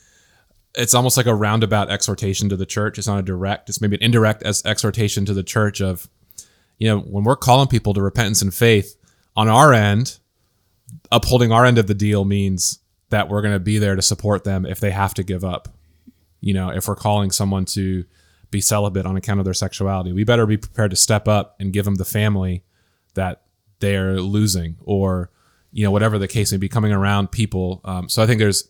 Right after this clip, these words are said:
that's, it's almost, again, it's indirect, but it's kind of like, this is our end of the, the deal as Christians,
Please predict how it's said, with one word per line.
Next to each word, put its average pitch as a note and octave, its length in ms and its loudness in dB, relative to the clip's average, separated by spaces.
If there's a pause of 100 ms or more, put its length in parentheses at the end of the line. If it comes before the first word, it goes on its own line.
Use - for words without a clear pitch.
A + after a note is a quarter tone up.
that's, - 320 0
it's A#2+ 120 0
almost, C3+ 400 6 (480)
again, B2 160 4
it's A2 100 0
indirect, A#2+ 540 4
but G#2 100 0
it's G2 80 -2
kind A#2 200 0
of G#2 100 0
like, G#2 160 0
this G#2+ 140 0
is G2 100 -2
our G#2 260 0
end G2+ 180 0
of F#2+ 140 -4
the, F#2 260 -4 (360)
the G2 80 -4
deal A2+ 260 4
as G2 140 0
Christians, F#2+ 640 -2